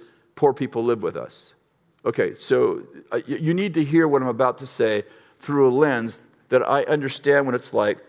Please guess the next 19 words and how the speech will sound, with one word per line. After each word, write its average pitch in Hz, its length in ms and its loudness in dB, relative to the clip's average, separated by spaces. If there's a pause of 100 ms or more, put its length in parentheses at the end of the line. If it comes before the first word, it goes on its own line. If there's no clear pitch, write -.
(160)
to - 180 0
actually 127 360 -2
love 120 400 0
poor 107 180 0
people. 98 400 -10 (560)
Are 104 60 -4
you 104 100 -2
with 110 160 -6
me? 123 160 -8 (1300)
But 131 180 4
who 220 280 0
you 226 180 0
let 190 200 4
influence 147 600 -4
you 107 320 -4 (640)
is 139 160 0
a 135 60 -4
big 131 200 -2
deal. 110 280 -2